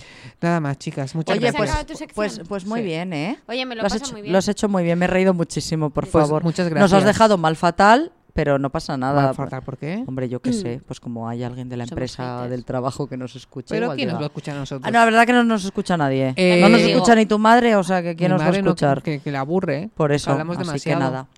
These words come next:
Speaker 1: Bueno, chicas,
Speaker 3: Razón tiene.
Speaker 1: eh, os quiero comentar algo, y es que va a parecer que es un chiste, pero juro que no es un chiste.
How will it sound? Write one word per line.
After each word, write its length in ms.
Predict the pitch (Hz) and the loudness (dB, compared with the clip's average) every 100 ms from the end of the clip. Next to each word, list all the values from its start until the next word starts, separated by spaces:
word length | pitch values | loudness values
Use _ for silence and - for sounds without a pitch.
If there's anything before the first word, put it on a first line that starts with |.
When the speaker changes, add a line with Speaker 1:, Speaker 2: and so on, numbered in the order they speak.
| - - - 180 | -20 -20 -8 0
Speaker 1:
Bueno, 240 | 185 170 | 2 2
chicas, 240 | - 180 | 0 2
Speaker 3:
Razón 220 | 170 175 170 | 2 2 -2
tiene. 300 | 170 180 180 | 0 2 0
Speaker 1:
eh, 60 | - | 0
os 120 | 160 | -2
quiero 280 | 202 208 214 | 0 2 2
comentar 380 | 202 180 165 139 | 2 0 0 -2
algo, 240 | 135 131 | -2 -4
y 80 | 139 | -4
es 80 | 139 | -4
que 120 | 202 | -4
va 160 | 175 160 | -2 -4
a 40 | |
parecer 240 | 156 - 180 | -4 -4 -6
que 80 | |
es 100 | 165 | -6
un 100 | 147 | -6
chiste, 280 | 131 180 196 | -6 -6 -6
pero 200 | 151 131 - _ | -6 -8 -12 _
juro 480 | - - 220 294 - _ _ | -10 -2 0 0 -4 _ _
que 160 | - 151 | -8 -4
no 100 | 147 | -4
es 80 | 143 | -4
un 100 | 139 | -10
chiste. 420 | - 131 _ 127 | -14 -20 _ -20